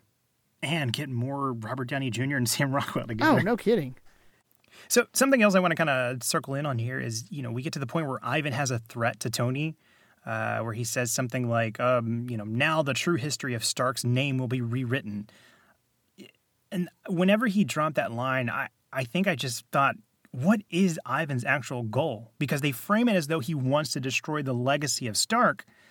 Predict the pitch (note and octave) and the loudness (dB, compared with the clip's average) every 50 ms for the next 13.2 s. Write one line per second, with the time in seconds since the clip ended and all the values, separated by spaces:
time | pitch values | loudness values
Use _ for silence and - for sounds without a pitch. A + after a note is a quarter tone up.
0 | - - - - _ _ _ _ _ _ _ _ _ - F3+ - _ _ - A3 | -20 -20 -20 -20 _ _ _ _ _ _ _ _ _ -6 -6 -6 _ _ 0 0
1 | C4 - C#4+ A3+ F#3+ F3 E3 D#3+ - D3+ F#3+ A3+ - - C#3+ G3 G#3+ G#3 D#3+ C#3 | 0 2 4 4 4 4 2 0 2 0 0 0 0 -2 0 4 4 4 2 2
2 | A#2+ - - A3+ C4+ B3+ - - C#3+ C3 - - A3 B3+ A#3 F#3 C#3+ B2 B2+ D3+ | -2 2 2 2 2 2 0 -2 -2 -2 0 -2 0 2 2 0 0 -2 -4 -2
3 | D3+ D#3 D3+ B2+ A#2 - F3 - - B2 - - F3 F3 - - - A3+ C4+ A3 | -2 -2 -2 -4 -4 -4 -6 -6 -6 -8 -4 -4 -6 -4 0 2 2 2 2 0
4 | - - - - - - - - - A3+ A3 G3 F3 - - - B3+ G3 A3+ A#3 | -4 -8 -14 -14 -14 -14 -10 -2 4 6 6 6 6 2 6 10 12 12 12 12
5 | A#3 F#3+ F#3+ F3+ F#3 F3 F3 F3+ - - G3 E3+ E3+ E3 D3 D#3 C3+ - - - | 10 6 2 0 0 0 -2 0 4 4 2 4 2 0 0 -2 -2 -4 -12 -2
6 | - F#3+ - - A3+ B3 A#3 G#3+ G#3+ - G#3 F#3 - E3 B2 A#2 F3+ F3+ - - | -2 -2 2 4 4 6 6 6 4 4 4 2 2 0 2 4 4 4 6 4
7 | F3+ D#3+ D#3+ - - C3 - - E3 D3+ C#3 D3 C#3+ - C3+ A#2 - E3 D3+ C#3 | 4 4 4 2 0 -6 -2 0 0 0 0 0 -2 -4 -6 -2 0 0 0 2
8 | - B2+ A#2+ A#2 - - D#3 D#3 F3 F3+ F3 F#3 C#3+ C#3 C#3+ D3+ C#3 - D3 B2+ | 0 0 0 0 0 2 2 2 4 2 2 2 2 0 0 0 -2 0 -2 -2
9 | A2+ A2 A2 G#2 B2 A#2+ A2 - - - - _ _ _ _ _ - G3+ A3 A3+ | 0 -2 -2 0 0 -2 -2 -4 -10 -18 -20 _ _ _ _ _ 0 6 6 6
10 | G#3+ F#3+ F#3 G#3 F#3+ - A3+ G#3+ G#3 G3 G3 - _ A#3+ G#3 A3 C#4 F4+ F#4 D4+ | 6 6 4 2 4 6 8 8 8 8 6 4 _ 4 6 6 6 6 4 2
11 | B3 G3 - - - G#3+ B3 E4+ F4+ C#4 G#3 F3 E3+ E3 E3 E3+ - - F#3 F3+ | 0 0 -2 -6 -4 -2 0 2 2 2 2 2 0 -2 -4 -8 -2 0 2 4
12 | F#3 F3+ F3+ F3+ F#3 - G#3 F#3 F3 E3 D3 - G#3+ C#4+ D#4+ - - F3 D#3+ D#3+ | 4 4 6 4 4 4 4 4 4 4 6 6 6 6 6 6 6 6 6 6
13 | D#3 D3+ E3+ - | 4 2 -2 -4